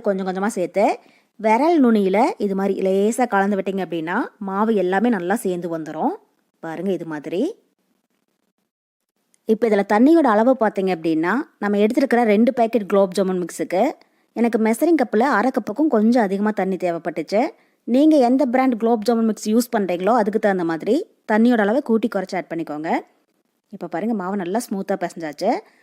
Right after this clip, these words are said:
இப்ப பாத்தீங்கன்னா மாவு கொஞ்சம் கையில ஒட்டுற மாதிரி தான் இருக்கும். இதுதான் கரெக்டான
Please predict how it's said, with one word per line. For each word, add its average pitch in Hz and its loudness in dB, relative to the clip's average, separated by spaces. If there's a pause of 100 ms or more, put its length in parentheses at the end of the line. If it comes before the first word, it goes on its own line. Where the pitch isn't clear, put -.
(240)
இப்ப 320 0
பாத்தீங்கன்னா 285 0
மாவு 247 2
கொஞ்சம் 269 2
கையில 214 4
ஒட்டுற 190 -2
மாதிரி 170 -6
தான் 170 -2
இருக்கும். 151 -10 (100)
இதுதான் 180 -2
கரெக்டான 170 -8